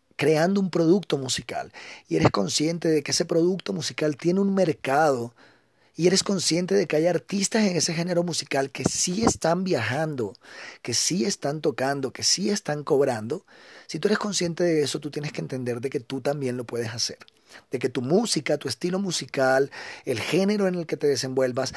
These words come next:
también tiene un mercado. Y cuando empieces a analizar ese tema de tener un mercado, sencillamente te das cuenta de que hay alguien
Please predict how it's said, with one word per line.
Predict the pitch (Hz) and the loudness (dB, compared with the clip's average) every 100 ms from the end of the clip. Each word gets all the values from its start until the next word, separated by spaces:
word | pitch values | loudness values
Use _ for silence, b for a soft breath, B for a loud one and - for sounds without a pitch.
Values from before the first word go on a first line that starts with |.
| B - | B -2
también | 135 160 202 214 | 2 4 4 4
tiene | 190 196 | 2 4
un | 196 | 4
mercado. | 208 196 220 247 - - _ - B B | 4 2 4 2 0 -6 _ -16 B B
Y | - | 2
cuando | 175 | 2
empieces | 170 170 170 220 | 4 4 2 0
a | |
analizar | 226 202 165 160 | 0 0 2 0
ese | 170 | -2
tema | 165 170 175 | -2 -2 0
de | 175 160 135 | 2 0 0
tener | 127 143 | -4 -4
un | 156 165 | -2 -2
mercado, | 156 - 143 113 113 _ _ _ _ _ _ - - | -2 0 0 0 -2 _ _ _ _ _ _ -14 -8
sencillamente | - 139 147 147 175 180 170 | -2 0 4 4 4 0 2
te | 160 | 0
das | 135 | 0
cuenta | - 156 156 | -2 0 4
de | 165 147 | 4 4
que | 139 117 B B B | 2 0 B B B
hay | 165 208 | 2 4
alguien | 220 226 190 190 190 | 4 4 4 2 2